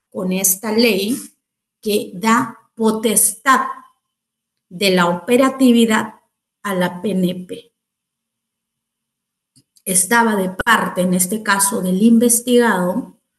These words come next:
y resulta que era un delito de robo agravado. Al señor, supuestamente los hechos era que se le había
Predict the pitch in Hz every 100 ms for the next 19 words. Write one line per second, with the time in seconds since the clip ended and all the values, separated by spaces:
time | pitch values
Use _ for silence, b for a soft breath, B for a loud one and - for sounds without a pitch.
0 | _ _ _ _ 285 277 311 311 - 381
1 | 277 247 226 254 320 - 180 190 208 233
2 | 247 240 226 190 185 - 262 233 170 156
3 | 156 160 160 175 - _ _ _ _ _
4 | _ _ _ _ _ _ _ _ _ _
5 | - 226 208 - 220 294 247 196 - -
6 | _ _ _ _ _ _ _ _ - 247
7 | 226 240 269 285 320 285 277 226 240 240
8 | 240 - 240 226 202 226 - - 185 175
9 | 175 190 - 185 165 160 190 180 180 165
10 | 233